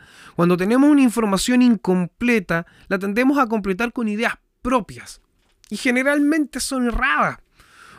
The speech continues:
con lo que hemos escuchado por ahí sin haber corroborado antes con la Escritura.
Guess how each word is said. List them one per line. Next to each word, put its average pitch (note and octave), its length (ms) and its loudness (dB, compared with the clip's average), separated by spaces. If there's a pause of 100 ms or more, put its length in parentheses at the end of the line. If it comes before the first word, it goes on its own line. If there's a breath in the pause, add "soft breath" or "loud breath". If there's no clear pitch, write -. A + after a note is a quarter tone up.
con G#3 180 2
lo G3+ 100 0
que G3 160 -2
hemos B3+ 240 0
escuchado A#3 560 -2
por F#3+ 160 -2
ahí A3+ 460 0
sin C4 260 -2
haber B3+ 240 0
corroborado G3 720 -2
antes F#3+ 440 0 (340 loud breath)
con F#3+ 480 -2
la E3 460 -2
Escritura. E3 800 -2